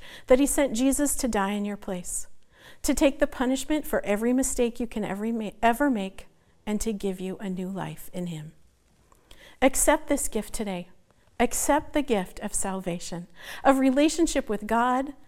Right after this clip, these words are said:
purchased for you by the very blood Jesus shed on the cross. He died so you can live. He rose to give you hope.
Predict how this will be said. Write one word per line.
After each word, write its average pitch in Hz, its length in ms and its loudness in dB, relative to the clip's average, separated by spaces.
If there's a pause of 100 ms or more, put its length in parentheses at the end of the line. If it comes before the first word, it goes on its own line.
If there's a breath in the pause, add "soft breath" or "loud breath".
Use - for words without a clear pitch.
(160)
purchased 370 560 2
for 320 160 -2
you 190 360 0 (300 soft breath)
by 214 140 2
the 208 140 -2
very 202 360 -2
blood 185 400 -4 (200)
Jesus 196 440 -4
shed 165 280 -6
on 175 160 -8
the 170 80 -10
cross. - 520 -12 (720)
He 285 300 2
died 196 520 0
so - 180 -8
you 190 180 -4
can 190 260 -10
live. 170 320 -14 (880 soft breath)
He 320 180 10
rose 233 580 4
to - 120 0
give 196 220 -2
you 185 120 -2
hope. 185 340 -6